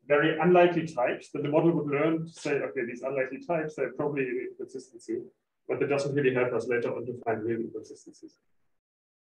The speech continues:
And then once we have found this type, um, we pick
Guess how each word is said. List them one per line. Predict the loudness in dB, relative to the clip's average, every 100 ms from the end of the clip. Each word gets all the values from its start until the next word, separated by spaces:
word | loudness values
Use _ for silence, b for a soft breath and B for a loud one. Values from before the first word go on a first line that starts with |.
| _ _ _ _ _ _ _ _
And | -2
then | 2
once | 6 4
we | 4 4
have | 4 4
found | 4 4 4
this | 0 -4
type, | -2 -2 -2 _ _ 0
um, | 4 4 2 -4 -4
we |
pick | -4 0 -2 -2